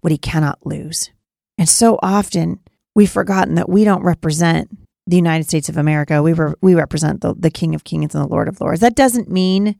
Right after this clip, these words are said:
that we don't represent our country. It means we represent our King first.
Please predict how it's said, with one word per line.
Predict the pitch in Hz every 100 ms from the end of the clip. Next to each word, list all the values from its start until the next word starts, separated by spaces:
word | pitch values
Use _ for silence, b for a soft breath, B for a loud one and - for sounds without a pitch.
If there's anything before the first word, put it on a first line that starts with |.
| -
that | 185 185
we | 180 190
don't | 170 170 165 - - _ _ -
represent | 170 190 180 160 165
our | 143
country. | 139 165 151 - - -
It | 180 180
means | 196 185
we | 170
represent | 175 180 180 170 -
our | 139
King | 135 - 175 156 156 170
first. | - - 156 165 - - -